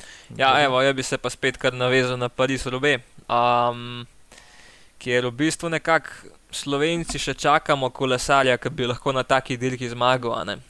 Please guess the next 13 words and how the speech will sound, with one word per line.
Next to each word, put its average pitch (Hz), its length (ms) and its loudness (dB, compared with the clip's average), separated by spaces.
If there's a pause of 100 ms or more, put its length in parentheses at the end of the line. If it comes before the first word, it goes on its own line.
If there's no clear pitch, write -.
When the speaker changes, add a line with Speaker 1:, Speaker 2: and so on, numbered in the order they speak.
Speaker 1:
Ehm, 80 480 -12
vsaj 127 320 0
zdaj 127 200 -2
nekako 123 380 -2
v, 120 140 -2 (500)
v - 80 -20
tej 123 160 -4
bližji 127 340 -4
prihodnosti 123 680 -6 (260)
nekako 120 380 -8
ni 135 100 -8
na 127 120 -2
vidiku. 127 520 -2